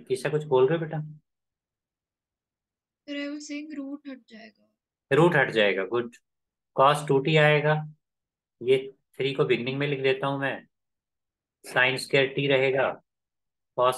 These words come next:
Speaker 1: t रहेगा, minus sin cube t ऐसे ही रहेगा, और minus minus plus हो जाएगा, sin cube t रहेगा और sin two T रहेगा, sin two टी, और जो हमने एलसीएम लिया था वो एलसीएम नीचे आ जाएगा यहाँ पर।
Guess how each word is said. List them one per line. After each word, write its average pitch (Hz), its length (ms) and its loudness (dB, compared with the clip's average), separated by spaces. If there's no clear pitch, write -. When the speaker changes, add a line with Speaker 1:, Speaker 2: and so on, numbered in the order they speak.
Speaker 1:
t 139 140 -2
रहेगा, 135 380 2
minus 127 560 -2
sin 127 320 -2
cube 123 260 0
t 127 120 2
ऐसे 117 240 0
ही 135 60 2
रहेगा, 131 380 0
और 117 380 0
minus 135 400 2
minus 139 360 0
plus 143 220 0
हो 123 60 0
जाएगा, 113 440 0
sin 135 340 -2
cube 131 260 6
t 143 100 0
रहेगा 135 380 2
और 127 120 -4
sin 127 360 -2
two 120 180 2
T 135 140 -2
रहेगा, 127 360 2
sin 123 300 0
two 120 120 4
टी, 135 220 -2
और 127 120 4
जो 143 100 6
हमने 139 300 2
एलसीएम 135 340 2
लिया 151 240 4
था 156 40 4
वो 151 100 6
एलसीएम 143 360 0
नीचे 151 260 0
आ 143 100 4
जाएगा 101 300 -2
यहाँ 101 240 -4
पर। 85 240 -10